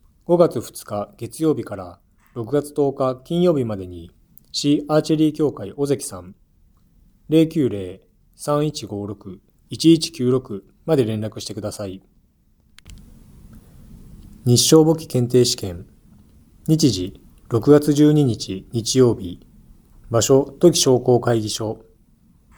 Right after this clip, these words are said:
申し込み期間、四月二十五日月曜日から五月十三日金曜日。問い合わせ、土岐商工会議所、五四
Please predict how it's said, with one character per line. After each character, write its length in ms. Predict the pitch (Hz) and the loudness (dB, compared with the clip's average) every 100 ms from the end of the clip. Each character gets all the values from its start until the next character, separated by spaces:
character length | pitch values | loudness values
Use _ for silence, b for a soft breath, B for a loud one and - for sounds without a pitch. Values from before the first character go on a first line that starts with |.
| _ - | _ 0
申 140 | 151 | 2
し 80 | 147 | 4
込 120 | 156 | 0
み 100 | 147 | -2
期 80 | - | -4
間、 300 | 113 92 98 _ _ _ - - - | -8 -10 -12 _ _ _ -20 -20 -8
四 160 | - | 2
月 200 | 175 165 | 2 2
二 120 | 135 | -2
十 160 | 139 123 | -2 -2
五 140 | 123 | -4
日 400 | 117 104 - 95 - - | -6 -8 -14 -18 -18 -10
月 220 | 113 - | -2 6
曜 120 | 143 | 6
日 80 | 113 | 4
か 120 | - | -4
ら 260 | 87 87 - _ _ | -10 -12 -14 _ _
五 120 | - 165 | -2 2
月 220 | 160 101 | 2 0
十 160 | 117 | -4
三 220 | 117 127 107 | -4 -6 -8
日 380 | 95 - 90 - _ - | -10 -14 -18 -18 _ -10
金 220 | 147 147 | -2 0
曜 180 | 143 107 | 0 -2
日。 200 | 92 95 _ _ _ _ _ _ _ - | -8 -14 _ _ _ _ _ _ _ 0
問 160 | 139 139 | 6 8
い 40 | |
合 40 | 135 | 8
わ 100 | 127 | 4
せ、 340 | 123 120 - _ _ _ _ | 0 -2 -6 _ _ _ _
土 140 | - 160 | -4 -2
岐 80 | |
商 200 | - 139 | 4 4
工 180 | 127 131 | 4 2
会 200 | 123 123 | 2 0
議 80 | 117 | 0
所、 340 | - 110 110 - _ - - _ _ _ | -4 -4 -6 -10 _ -20 -20 _ _ _
五 220 | 135 147 | 6 6
四 320 | 147 120 92 | 6 2 -6